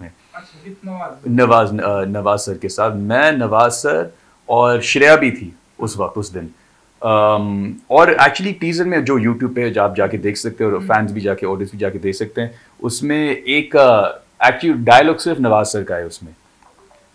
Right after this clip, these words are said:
Speaker 1: जो जिस तरीके से उन्हें वो dialogue दिए, वो lines deliver किए और हमने काफ़ी takes लिए थे उसके, और हर take में अलग,
Speaker 2: हम्म।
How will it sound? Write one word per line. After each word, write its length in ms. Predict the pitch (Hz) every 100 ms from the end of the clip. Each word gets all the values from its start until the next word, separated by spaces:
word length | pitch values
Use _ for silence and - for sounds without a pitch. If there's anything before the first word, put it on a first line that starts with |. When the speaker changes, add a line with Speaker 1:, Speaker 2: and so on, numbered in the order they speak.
| _ -
Speaker 1:
जो 100 | 170
जिस 420 | 117 110 208 -
तरीके 320 | 196 170 196
से 120 | 196
उन्हें 160 | 175 175
वो 140 | 175
dialogue 440 | 151 110 113 127 110
दिए, 100 | 113
वो 120 | 117
lines 520 | 104 98 113 104 - _ _ 104
deliver 320 | 107 143 170
किए 300 | - 90 - _ _ _
और 120 | 135 156
हमने 180 | 185
काफ़ी 440 | 180 - 151 160 185
takes 280 | 139 113 104
लिए 140 | 87
थे 120 | 82
उसके, 240 | 80 - -
और 200 | 117 117
हर 240 | - 156
take 320 | 165 151 147 139
में 240 | 160 175 _ _ _ _ _ _ _ _ _ _ _ 131
अलग, 340 | 131 107 - _ _
Speaker 2:
हम्म। 80 | _